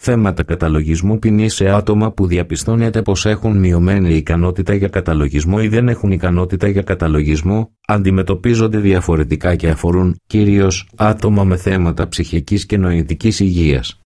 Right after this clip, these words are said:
Τίτλος: Ακούσια νοσηλεία. Όπως ορίζει ο αστικός κώδικας στο άρθρο χίλια εξακόσια ογδόντα επτά,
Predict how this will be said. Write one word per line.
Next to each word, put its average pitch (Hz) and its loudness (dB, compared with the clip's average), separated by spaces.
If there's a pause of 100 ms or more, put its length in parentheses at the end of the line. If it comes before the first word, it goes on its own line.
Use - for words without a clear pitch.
(220)
Τίτλος: 85 -4 (300)
Ακούσια 95 0
νοσηλεία. 73 0 (320)
Όπως 113 0
ορίζει 107 2
ο 98 2
αστικός 101 -2
κώδικας 87 -2
στο 104 -2
άρθρο 113 0
χίλια 110 2
εξακόσια 90 -2
ογδόντα 78 0
επτά, 101 -2